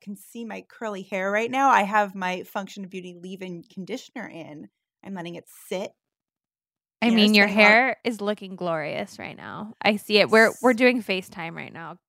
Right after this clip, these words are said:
Speaker 1: We're doing FaceTime. So, you know, a lot of time at home right now. So I'm playing around with my hair a lot. I'm doing a lot of pampering.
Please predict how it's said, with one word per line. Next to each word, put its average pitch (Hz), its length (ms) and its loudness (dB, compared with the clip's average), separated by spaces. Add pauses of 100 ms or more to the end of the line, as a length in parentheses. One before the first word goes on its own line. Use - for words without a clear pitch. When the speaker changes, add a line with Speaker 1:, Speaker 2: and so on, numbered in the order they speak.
(200)
Speaker 1:
We're 202 120 -14
doing 196 260 -10
FaceTime. 170 560 -8
So, 254 120 -12
you 285 100 -4
know, 320 140 2
a - 180 -14
lot 247 180 2
of 269 60 -6
time 294 240 -4
at 269 80 -6
home 214 340 -8
right 254 180 -4
now. 302 300 -2
So 226 300 0
I'm 190 260 -2
playing 185 320 -10
around 180 220 -6
with 190 100 -16
my 165 120 -12
hair 226 260 -8
a 220 60 -8
lot. 190 380 2
I'm 170 140 -10
doing 165 300 -12
a - 20 -18
lot 156 200 -6
of 160 160 -12 (120)
pampering. 185 920 -6